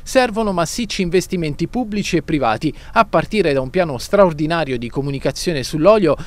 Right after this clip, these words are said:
che rappresenta all'estero un prodotto simbolo della dieta mediterranea.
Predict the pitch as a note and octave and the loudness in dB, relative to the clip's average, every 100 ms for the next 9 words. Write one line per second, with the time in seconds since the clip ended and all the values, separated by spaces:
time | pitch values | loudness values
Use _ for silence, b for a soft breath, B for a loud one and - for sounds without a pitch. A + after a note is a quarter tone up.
0 | B - G3+ F3+ E3+ F#3+ E3+ D#3+ B2 C3+ | B 2 4 4 2 0 0 -2 0 0
1 | C3+ G#3 G3+ G#3+ F3 D#3+ G3+ F3 C#3 - | 4 2 2 0 0 0 0 0 0 -2
2 | F#3 - A2+ A2+ A#2+ A#2+ D#3 B2+ A2 A2 | -4 -4 -6 -4 -4 -2 -2 -2 -4 -4
3 | A#2+ A2+ G2+ A2 G#2+ G2 G2+ F2 A#2+ | -6 -6 -10 -8 -8 -8 -10 -8 -8